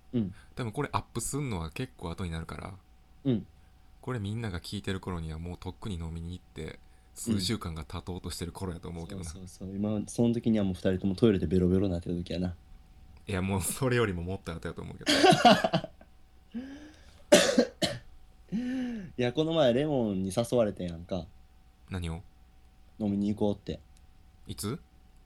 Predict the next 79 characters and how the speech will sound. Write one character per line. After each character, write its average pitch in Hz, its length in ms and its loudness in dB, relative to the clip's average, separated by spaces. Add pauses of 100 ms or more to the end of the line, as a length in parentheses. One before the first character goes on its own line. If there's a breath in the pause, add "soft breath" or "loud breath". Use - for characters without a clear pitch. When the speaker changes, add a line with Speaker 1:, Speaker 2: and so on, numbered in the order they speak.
(180)
Speaker 1:
ち - 80 2
ょ - 20 6
っ - 40 0
と - 120 -6
結 - 240 2
構、 104 200 0
ま 107 100 0
あ、 - 20 2
一 107 140 -2
ヶ 139 80 2
月、 120 180 2
二 95 80 2
ヶ 95 80 0
月 92 160 0
前 107 160 4
ぐ 104 80 0
ら 90 80 0
い 85 40 -4
や 85 40 -4
ね 85 80 -6
ん 85 60 -8
け 85 80 -4
ど。 82 260 -4
Speaker 2:
え 98 260 -8
ー、 101 60 -12
覚 101 160 -10
え - 20 -10
て 95 100 -12
な 80 80 -10
い - 20 -12
わ。 78 80 -12 (400)
Speaker 1:
ほ 120 80 -4
ん 123 40 0
で、 123 120 4
俺 147 180 8
が 143 140 6
ち - 60 -10
ょ - 0 -
っ - 20 -12
と 110 80 2
ご 104 80 6
め 113 100 6
ん 117 60 6
無 143 100 8
理 123 180 6
や 87 100 0
っ - 40 -8
て、 - 240 -4
そ - 120 -6
の 82 60 -2
時 - 140 -4
な。 165 140 0 (320)
Speaker 2:
う 113 80 -6
ん。 98 40 0
Speaker 1:
バ 104 100 6
タ 92 100 2
バ 82 100 -4
タ 92 80 -8
し 92 100 -4
て 85 80 -4
ご 87 100 0
め 92 60 2
ん 104 40 6
無 127 80 6
理 120 80 6
や 87 100 4
わ、 82 140 -6
っ - 40 -10
つ - 140 -14
っ 107 60 -8
た 85 40 2
ら、 82 100 2
Speaker 2:
う - 20 -10
ん。 78 60 -12 (680)
Speaker 1:
ほ 143 100 6
な、 117 140 8
来 101 240 6
年 107 220 2
っ - 20 -10